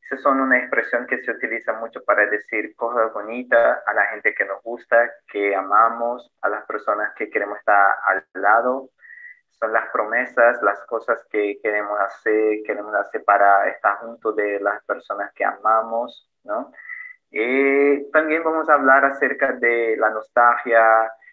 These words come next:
de echar de menos una, una persona, con esta canción que acabamos de ver, el video del cantante Pablo Alborán, es español, y tiene una canción que se llama Te he echado de menos, que inspiró la conversación para el día de hoy.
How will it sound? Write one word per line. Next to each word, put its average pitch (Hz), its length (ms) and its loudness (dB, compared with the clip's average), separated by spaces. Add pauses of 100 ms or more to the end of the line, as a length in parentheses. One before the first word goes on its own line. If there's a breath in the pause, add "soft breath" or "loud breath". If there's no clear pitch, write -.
(120)
de 110 220 4
echar 113 340 0
de 110 80 -2
menos 110 380 -8
una, 110 420 -4
una 110 240 -4
persona, 117 800 -4 (300 loud breath)
con 113 240 -2
esta 151 240 -2
canción 131 420 -2
que 120 120 -8
acabamos 110 380 0
de 110 120 2
ver, 107 400 0
el 101 220 -6
video 104 340 0
del 104 200 -4
cantante 101 800 -4
Pablo 107 300 2
Alborán, 113 560 0 (300)
es 110 160 -4
español, 107 760 -4 (220 soft breath)
y 110 160 -8
tiene 120 200 -6
una 143 160 0
canción 120 380 -4
que 117 140 -2
se 113 220 -8
llama 110 440 0
Te 113 60 -2
he 113 140 -2
echado 113 380 0
de 113 100 0
menos, 104 520 -8 (400 loud breath)
que 143 520 0
inspiró 139 520 -2
la 143 200 2
conversación 127 760 -4
para 120 200 2
el 117 100 -6
día 110 180 -2
de 95 140 -2
hoy. 90 260 -4